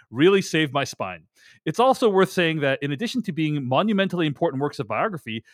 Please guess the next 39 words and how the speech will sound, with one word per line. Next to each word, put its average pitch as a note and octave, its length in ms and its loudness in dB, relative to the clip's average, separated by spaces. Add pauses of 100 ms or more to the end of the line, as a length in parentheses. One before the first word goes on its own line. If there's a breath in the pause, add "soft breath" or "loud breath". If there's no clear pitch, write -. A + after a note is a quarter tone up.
(140)
these F#3 180 0
books G#3 280 0
are F#3+ 120 4
very, D#3 600 0 (200)
very B2+ 460 -2 (200)
good. G#2 320 -12 (380)
They're D3+ 120 2
an D#3 60 -4
absolute F#3+ 400 -2
pleasure F3 280 -4
to D#3 100 -6
read. F#2+ 300 -10
You C3+ 140 -8
wouldn't F#3 240 -4
think G3 160 -4
that C3+ 160 -8
socio-political D#3 800 0
explanations, C#3 720 -4 (340 soft breath)
uh, D3 100 2
I'm D3 80 0
sorry, C3 140 0
an B2+ 80 0
ex-, D3 220 0
examinations D#3+ 760 0
of C3 80 -6
how C3 140 4
power D#3+ 320 4
worked B2+ 240 0
in B2 100 -4
mid-century C3 420 -4
America D#3+ 460 2 (200 loud breath)
would C#3+ 140 2
make E3+ 280 0
for D3+ 180 2
rip-roaring D#3+ 560 0
page-turners, C3 720 -6 (240 soft breath)
but A#2+ 100 -8
these D#3 160 -4
books G3+ 260 2